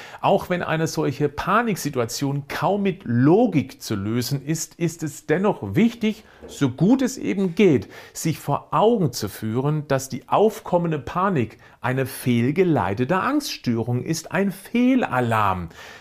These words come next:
Das wird die Situation nicht komplett entschärfen, aber möglicherweise etwas ausbremsen oder herunterregulieren.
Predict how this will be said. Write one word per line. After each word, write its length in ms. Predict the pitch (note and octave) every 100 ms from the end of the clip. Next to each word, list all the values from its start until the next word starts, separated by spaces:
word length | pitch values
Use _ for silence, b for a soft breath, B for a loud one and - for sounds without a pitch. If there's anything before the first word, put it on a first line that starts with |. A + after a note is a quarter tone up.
| B
Das 240 | - C3 D#3+
wird 380 | G3 F#3+ D3 D3+
die 160 | E3+
Situation 540 | E3 F3 E3 D#3+ F3 D3+
nicht 240 | F#3 -
komplett 400 | - D3+ D#3 D3
entschärfen, 600 | A#2+ A#2 - - A3 F#3
aber 180 | C#3 D3
möglicherweise 1040 | C#3+ A3 D4+ C4 - D3 D#3 F#3 F3+ A2+ B B B B -
etwas 400 | F#3 G3+ G3 D3+
ausbremsen 760 | C3 E3 - - G2 E2 -
oder 300 | G#2+ C3 C3+
herunterregulieren. 1300 | A2+ A#2 A2 F3+ F#3 D3 B2 A2 A#2 G2+ F#2+ -